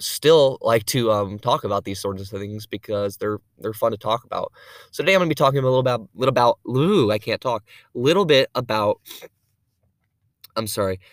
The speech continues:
I'm gonna be talking a little about homesteading and that sort of self-reliability farming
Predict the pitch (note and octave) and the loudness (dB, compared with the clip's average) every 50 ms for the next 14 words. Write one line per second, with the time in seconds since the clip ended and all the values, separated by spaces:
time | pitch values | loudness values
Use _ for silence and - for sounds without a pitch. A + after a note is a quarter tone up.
0 | _ _ _ _ _ _ C3 C#3 C#3+ D#3 D#3+ D3 D3+ - D3+ C3 C3 - C#3 B2 | _ _ _ _ _ _ -2 0 0 0 -2 -2 -2 0 0 0 0 0 -2 -4
1 | A#2+ A#2 A#2 A2+ A2 - G2 G#2 G#2+ G#2+ G#2 F#2+ - _ _ - - A#2 A2+ A2 | -2 0 0 0 -2 -2 -4 -2 0 0 0 0 -2 _ _ -8 -4 -2 -2 -2
2 | G#2 G#2 - A2 G#2 G#2 G#2 G#2 G2+ G2+ G2+ - _ _ _ _ _ _ _ - | -4 -4 -2 -2 -2 0 -2 -4 -6 -10 -14 -18 _ _ _ _ _ _ _ 0
3 | G2+ A2 G#2+ G2+ G2+ G2 G2+ G2+ F#2+ - - _ _ _ _ _ _ _ _ _ | 2 2 2 2 0 -2 -4 -6 -8 -10 -16 _ _ _ _ _ _ _ _ _
4 | _ _ _ _ _ _ _ _ _ _ _ _ _ _ F2 F2 A#2 A#2 A2+ A2 | _ _ _ _ _ _ _ _ _ _ _ _ _ _ -4 -2 0 0 0 -2
5 | - - A#2+ A2 G2+ G2+ - - - G#2+ G#2+ - A2+ G#2+ G#2 G#2 G2+ G2 F#2+ G2+ | -2 -2 0 0 0 -2 -2 0 2 2 2 2 0 0 0 0 0 -2 -2 -2
6 | G2 G2+ G2 G2+ G2 G2+ A#2+ _ _ - - - - G#2+ G#2 G2+ G2+ G2 F#2+ F#2+ | -2 -2 -2 -4 -6 -6 -8 _ _ -20 -12 -4 -2 0 0 0 -2 -4 -6 -8
7 | F#2 | -10